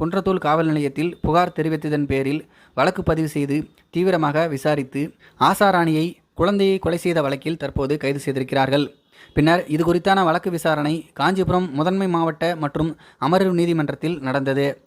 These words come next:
அரசு தரப்பில் ஆஜரான அரசு வழக்கறிஞர் செல்வி சசிரேகா என்பவர் கொலைக்கான சாட்சி ஆதாரங்களோடு காஞ்சிபுரம் முதன்மை நீதிமன்றத்தில் நிரூபித்தார்.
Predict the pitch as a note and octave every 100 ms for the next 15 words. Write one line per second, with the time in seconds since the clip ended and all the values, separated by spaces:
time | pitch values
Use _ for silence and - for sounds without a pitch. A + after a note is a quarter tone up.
0 | _ - - C3 F#3 F3+ F#3 E3+ F3+ D3
1 | C#3+ D#3+ D#3 C#3+ D3 E3+ D3+ C#3+ D#3 C#3+
2 | C#3 C#3+ - _ _ - C#3+ C#3+ D3+ D#3
3 | - - C#3+ G3+ F#3 F3 E3+ D#3+ C#3 C3
4 | C#3+ D3+ - _ _ _ D#3 G3 G3+ F#3+
5 | F#3 D#3+ E3 - F3+ C3+ D#3 E3 D#3 D#3
6 | D3 D3+ E3+ - C3+ F3 F3+ F3 E3+ D3+
7 | F3 E3+ D#3 D3+ C#3+ B2+ D#3 E3 C#3 C#3
8 | C3+ C3+ C#3 C#3